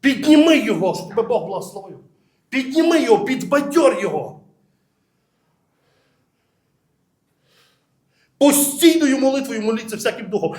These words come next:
Для чого Бог це сказав? Бо Бог хоче на молитві відповідати. Тільки жде, щоб ми не галаголили один одного, не, не принижували, а щоб ми молились один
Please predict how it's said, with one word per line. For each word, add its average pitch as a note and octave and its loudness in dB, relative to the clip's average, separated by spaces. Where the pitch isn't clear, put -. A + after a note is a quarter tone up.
Для C4 0
чого A#3 -2
Бог F3 -4
це D#3 -12
сказав? - -16
Бо A3+ 4
Бог C4 6
хоче A3+ -2
на G#3 2
молитві G#3 2
відповідати. F#3+ -4
Тільки G3+ -10
жде, A3+ -2
щоб G3+ -6
ми G3 -4
не F#3 -6
галаголили G#3 -6
один F3 -12
одного, D3 -4
не, F#3+ -4
не F#3+ -10
принижували, G3 -8
а - -12
щоб D#3 -12
ми F3 -8
молились D3+ -18
один A2 -20